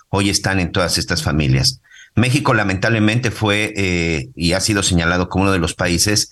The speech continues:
en donde más trabajadores de la salud murieron durante el covid. Y no lo digo yo, eh, para que no me empiecen a, a,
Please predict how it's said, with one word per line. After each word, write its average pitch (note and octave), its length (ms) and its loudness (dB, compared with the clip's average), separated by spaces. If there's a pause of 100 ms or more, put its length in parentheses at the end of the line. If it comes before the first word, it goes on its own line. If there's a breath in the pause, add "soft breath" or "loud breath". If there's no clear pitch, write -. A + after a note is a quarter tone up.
(240 loud breath)
en F#2 160 2
donde G2 240 2
más A#2 280 0
trabajadores G#2 640 0
de G2 100 -2
la D#2 140 -2
salud F#2 480 0
murieron G2 600 2
durante F2+ 440 -2
el E2+ 140 -6
covid. G#2 380 -2 (280 loud breath)
Y C#3+ 80 2
no F#3+ 100 4
lo G#3 80 6
digo E3 220 4
yo, B2+ 240 4
eh, E3+ 80 0
para B2+ 180 0
que G#2+ 100 -4
no A#2+ 80 0
me B2 60 4
empiecen A2+ 400 0
a, D#2 320 -2
a, C2+ 380 -2